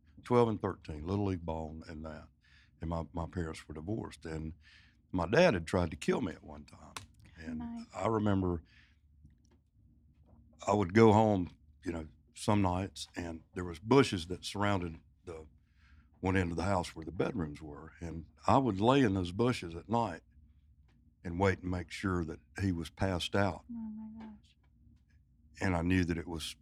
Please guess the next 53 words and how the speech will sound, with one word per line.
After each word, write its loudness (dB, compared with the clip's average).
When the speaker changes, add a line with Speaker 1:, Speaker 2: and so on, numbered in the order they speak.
Speaker 1:
safe, 2
you -4
know, -4
to -2
go 0
inside -6
and -12
lay -4
down -4
and -14
go -4
to -8
sleep. -2
And -2
I 2
can 0
remember 0
praying, 2
laying 8
in 4
those -2
bushes. 0
I 0
can -8
remember, -4
you -10
know, -12
I -10
would -14
know -4
what 0
time 0
school 2
was -2
starting 0
and -6
what -4
time -4
the -6
bus -4
would -10
run -2
and, -8
uh, -18
what -6
I -2
had -2
to -6
do. -2
And -6
just, -6
you -10
know, -10